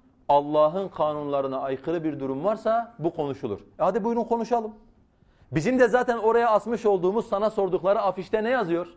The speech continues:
Sana sormuş oldukları afişte, yani o, e, duraktan aldıkları veya otobüsün arkasından çekmiş oldukları afişte diyor ki,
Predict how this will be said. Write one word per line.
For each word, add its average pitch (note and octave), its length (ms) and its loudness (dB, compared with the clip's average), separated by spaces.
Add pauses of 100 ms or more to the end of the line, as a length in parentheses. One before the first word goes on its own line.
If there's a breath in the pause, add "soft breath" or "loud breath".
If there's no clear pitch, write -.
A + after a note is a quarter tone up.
(680)
Sana F#3+ 280 4
sormuş G#3+ 360 2
oldukları F3+ 400 4
afişte, E3+ 640 2
yani D3 200 -2
o, F3 340 0 (440 loud breath)
e, C3+ 340 2
duraktan D#3 420 6
aldıkları C#3 480 2
veya D#3 160 2
otobüsün D3+ 440 -2
arkasından E3 460 0
çekmiş E3 360 -6
oldukları D#3 320 -2
afişte E3+ 520 0
diyor C#4 200 2
ki, C3 300 -8